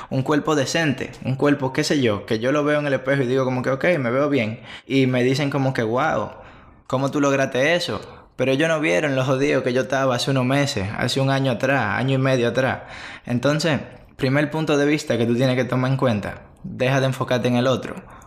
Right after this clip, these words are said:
Cuando tú veas que al otro le está yendo bien con algo que tú quieres lograr o algo que tú quieres, que te gustaría ser parte, sencillo,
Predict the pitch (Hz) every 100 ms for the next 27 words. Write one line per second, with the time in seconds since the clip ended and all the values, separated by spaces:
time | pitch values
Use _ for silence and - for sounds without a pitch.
0 | - 127 131 123 131 160 143 113 107 113
1 | - 127 117 131 131 123 123 123 135 135
2 | 131 147 113 - - - - 120 120 143
3 | 139 113 107 117 135 135 131 131 117 107
4 | 110 127 127 123 123 131 131 127 101 95
5 | 120 117 120 120 117 117 135 135 139 139
6 | 113 98 101 - - - - 151 151 202
7 | 214 143 -